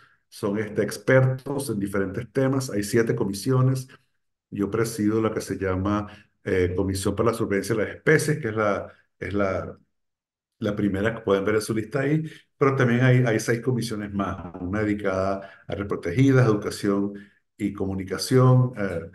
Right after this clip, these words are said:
legislación ambiental, ciencias sociales y, y económicas, el manejo ecosistémico y la crisis climática. Somos siete comisiones que agrupamos como unas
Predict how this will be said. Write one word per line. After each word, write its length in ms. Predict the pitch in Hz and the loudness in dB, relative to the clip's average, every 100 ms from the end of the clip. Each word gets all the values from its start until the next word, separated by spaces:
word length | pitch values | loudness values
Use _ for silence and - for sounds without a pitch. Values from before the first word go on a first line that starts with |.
| _ _ _ | _ _ _
legislación 600 | 101 98 101 90 - 101 | -8 -4 -4 -2 0 0
ambiental, 920 | 104 98 95 92 113 117 113 113 - _ | 0 -2 -2 -2 2 2 0 -4 -12 _
ciencias 360 | - 98 107 | -2 0 0
sociales 500 | 101 101 107 98 101 104 | -2 -2 0 0 0 -2
y, 260 | 90 82 | -4 -6
y 100 | - | -6
económicas, 1000 | 95 92 90 117 120 117 113 113 110 - _ _ _ | -4 -2 -2 0 0 -2 0 -2 -2 -8 _ _ _
el 100 | 95 | -4
manejo 280 | 101 95 113 | -2 0 0
ecosistémico 1040 | 110 - 78 - 110 107 120 113 139 139 - _ _ | -2 -6 -10 0 2 2 0 0 -2 -4 -16 _ _
y 300 | 104 98 98 | -2 -2 -2
la 180 | - 92 | -2 0
crisis 340 | 98 101 104 | 0 -2 -4
climática. 600 | - 92 85 80 - - _ _ _ _ | -6 -8 -8 -12 -16 -18 _ _ _ _
Somos 360 | - 101 101 110 | -8 -4 -4 0
siete 300 | 135 123 127 | 4 6 4
comisiones 460 | 113 107 135 156 | 0 -2 0 0
que 60 | 156 | 2
agrupamos 640 | 104 98 101 92 92 95 | 0 -2 -4 -4 -4 -6
como 200 | 98 92 | -6 -4
unas 280 | 90 95 101 | -2 -2 -4